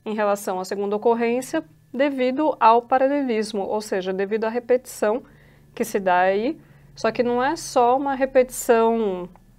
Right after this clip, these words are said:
né, em relação ao sentido, mas é uma re-, mas é uma repetição também da mesma função sintática que existe no primeiro... na primeira ocorrência do ser. Por isso que é um paralelismo sintático. O paralelismo sintático, ele diz respeito às funções das palavras que aparecem ali.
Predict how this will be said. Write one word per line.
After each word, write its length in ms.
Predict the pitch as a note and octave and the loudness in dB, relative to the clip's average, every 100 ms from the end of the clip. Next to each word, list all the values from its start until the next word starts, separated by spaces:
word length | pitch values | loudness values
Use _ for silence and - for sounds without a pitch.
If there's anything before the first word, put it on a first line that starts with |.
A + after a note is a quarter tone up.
| _ _ _ _ _ - | _ _ _ _ _ -4
né, 240 | G3+ G#3 | 0 0
em 60 | G3+ | 2
relação 800 | G#3+ G3+ G3+ A3 G#3 G3+ G3 - | 2 2 0 0 0 0 -4 2
ao 180 | G3+ G3+ | 2 2
sentido, 640 | - B3+ C4 B3 A#3+ C#4+ | -2 -4 -2 -2 -2 -2
mas 220 | C4+ B3+ | -2 -2
é 60 | B3+ | -2
uma 140 | B3+ | -4
re-, 300 | B3 C4 - G#3+ | -2 -2 -2 -4
mas 160 | G#3 | -4
é 20 | |
uma 100 | A3+ | -4
repetição 480 | A#3 A#3+ A#3+ - B3 | -2 0 0 0 -4
também 280 | B3 B3+ C4 | -2 -2 0
da 100 | B3+ | 0
mesma 320 | B3 C#4+ D#4+ | 0 0 -2
função 400 | - D4 - C4+ | -4 -6 -4 -4
sintática 640 | C4 C#4+ C#4+ A3+ A#3+ - C4 | -4 -6 -2 -2 -4 -6 -6
que 140 | C4+ | -4
existe 520 | B3+ G#3+ G#3+ G#3+ B3+ | -4 -2 -4 -4 -4
no 200 | A#3+ A#3 | -2 0
primeiro... 640 | A#3+ C4 A#3+ G#3 G#3 A3+ A3+ _ _ _ _ _ _ | -2 -2 -2 0 0 -4 -6 _ _ _ _ _ _
na 80 | G#3 | -4
primeira 300 | G#3+ A3 G#3+ | -2 0 0
ocorrência 560 | A3 A#3+ A3 G3+ G3+ A3 | 2 2 2 -2 -2 -6
do 100 | A#3 | -6
ser. 400 | - F3+ F3 - _ _ _ _ | -4 -4 -6 -10 _ _ _ _
Por 160 | G3+ | -4
isso 100 | A3+ | -4
que 80 | A#3 | -4
é 20 | |
um 40 | A#3+ | -4
paralelismo 440 | A3+ G#3+ G#3 G#3 | -2 -2 -2 -6
sintático. 680 | G3+ A#3 A3+ F#3 E3+ - - | -6 -6 -6 -6 -6 -10 -14
O 40 | |
paralelismo 400 | F#3 G3+ A3 A3+ | -8 -6 -6 -6
sintático, 520 | A3+ A#3+ A#3 A#3 A#3+ C4 | -8 -6 -4 -4 -2 -2
ele 80 | |
diz 180 | A#3+ B3+ | -2 -4
respeito 480 | C4+ C4 C4 A#3 B3 | -4 -2 0 0 2
às 180 | C#4 - | -2 -4
funções 680 | D4 C#4+ - B3+ A#3 C#4 C#4 | -8 -8 -4 -4 -2 -4 0
das 200 | B3+ B3+ | 0 0
palavras 720 | C4+ C4 G3 G3 F3+ F3 - | 0 2 2 0 -6 -10 -8
que 100 | F#3+ | -10
aparecem 640 | F#3+ F#3+ F3+ F#3+ G#3+ A3 | -6 -4 -4 -4 -8 -6
ali. 260 | A3+ F3+ | -4 -6